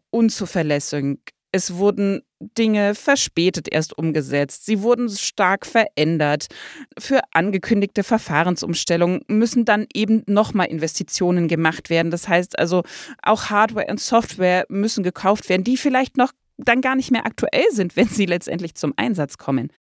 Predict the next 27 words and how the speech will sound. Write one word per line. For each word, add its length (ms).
Und 480
das 240
Thema 300
haben 120
wir 60
jetzt 240
noch 160
gar 240
nicht 320
besprochen. 640
Es 240
ist 360
auch 180
mit 180
einem 220
finanziellen 520
Risiko 460
verbunden 600
für 180
die 100
Pflegeeinrichtung. 800
Warum? 480
Wird 180
doch 140
alles 240
bezahlt? 540
Nee, 320